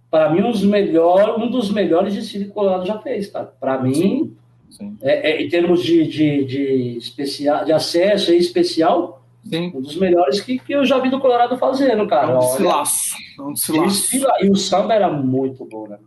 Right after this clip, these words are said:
Speaker 1: O
Speaker 2: Muito.
Speaker 1: samba é maravilhoso pra mim. De-, depois
Speaker 2: Pra mim é o
Speaker 1: do
Speaker 2: melhor dos três, dos
Speaker 1: Então,
Speaker 2: três que o
Speaker 1: é
Speaker 2: André Diniz fez.
Speaker 1: Pra mim, depois do,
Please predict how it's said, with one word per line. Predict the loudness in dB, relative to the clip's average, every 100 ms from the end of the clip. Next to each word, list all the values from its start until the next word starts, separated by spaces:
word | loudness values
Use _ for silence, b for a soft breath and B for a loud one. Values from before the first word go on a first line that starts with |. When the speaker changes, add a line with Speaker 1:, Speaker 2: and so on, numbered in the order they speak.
| -20 -20 _ _ _ _ -4
Speaker 1:
O |
Speaker 2:
Muito. | 0
Speaker 1:
samba | 0 2
é | 0 2 2 2 2
maravilhoso | 0 0 0 2 0 0 -4
pra | -2 0
mim. | 0 0
De-, | 0 -2 -4 -14 -20 _ -20 B -4
depois | -2
Speaker 2:
Pra | 0 0
mim | 2
é |
o | 2
Speaker 1:
do |
Speaker 2:
melhor | 2 2 2
dos | 0 -2
três, | -2 0 0 0 -6 -14 _ _
dos | -4 -2
Speaker 1:
Então, | 2 2
Speaker 2:
três | 2
que | 2
o |
Speaker 1:
é | 0
Speaker 2:
André | 0 -2
Diniz | -2 -4 -2
fez. | -2 -2 -6 -12 -20 _ _ -12 -2
Speaker 1:
Pra | 0 2
mim, | 2 2
depois | 2 0 0 0 0
do, | 0 0 2 4 4 4 0 -2